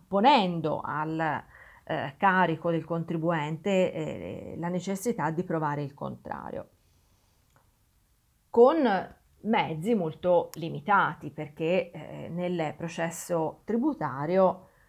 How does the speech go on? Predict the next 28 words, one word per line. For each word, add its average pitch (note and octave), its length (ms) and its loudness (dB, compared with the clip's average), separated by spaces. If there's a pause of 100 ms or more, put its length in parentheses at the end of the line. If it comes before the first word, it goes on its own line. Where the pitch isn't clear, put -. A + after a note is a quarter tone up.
(140)
eh, - 260 -14
è - 100 -4
molto F#3 360 0
difficile, E3+ 1040 -4
la - 140 -10
prova G3 280 -2
dovrebbe E3 320 -6
essere E3 340 -8
data E3 280 -6
sempre F3+ 540 -4
per, D#3+ 720 0 (320)
per E3+ 160 -2
iscritto, E3+ 920 -2 (680)
ed A3+ 140 0
è F#3+ 200 0
quindi F3+ 320 -4
molto E3 360 -4
difficile E3 760 -6
per E3 160 -8
il E3 140 -8
contribuente E3+ 720 -4
poter E3+ 360 -4
vincere D#3 460 -4
questa D#3 580 -4
presunzione F#3 640 -2
della D#3 240 -2
ristretta D3 520 -8
base. - 500 -10